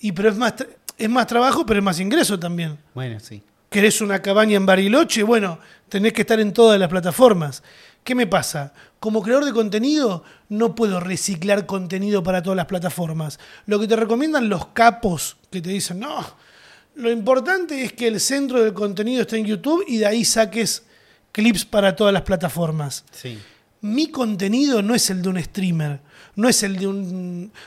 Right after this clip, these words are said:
Speaker 1: bueno, vos me habías puesto el año pasado de ejemplo a un político o a alguien que habla de un tema en particular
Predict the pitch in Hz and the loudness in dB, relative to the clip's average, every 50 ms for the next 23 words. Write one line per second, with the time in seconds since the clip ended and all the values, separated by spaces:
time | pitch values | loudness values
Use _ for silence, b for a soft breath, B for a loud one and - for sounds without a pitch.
0 | B B 233 220 196 196 220 233 254 240 226 233 196 - - 240 - - 220 208 | B B -2 0 0 0 0 0 2 2 2 2 2 2 0 -2 0 2 2 2
1 | 208 208 202 170 190 165 - 214 208 202 190 185 165 - 208 208 202 185 202 196 | 2 2 0 0 -2 -2 0 0 0 0 0 -2 -4 -4 -4 -4 -2 0 0 0
2 | 185 185 190 185 156 - 202 196 214 240 233 190 - 240 208 175 208 196 190 190 | 0 0 -2 -4 -4 -2 0 2 2 2 0 0 -2 -4 -4 -2 -4 -2 0 0
3 | 190 196 202 214 214 208 202 190 - 202 202 202 196 190 190 208 208 202 208 214 | 2 4 4 2 2 0 -2 -2 0 0 2 2 2 0 0 0 -2 0 0 0
4 | 202 196 196 196 185 175 185 170 202 208 214 220 226 247 269 254 | 0 2 0 0 -2 -2 -4 -2 0 4 6 6 6 4 2 -4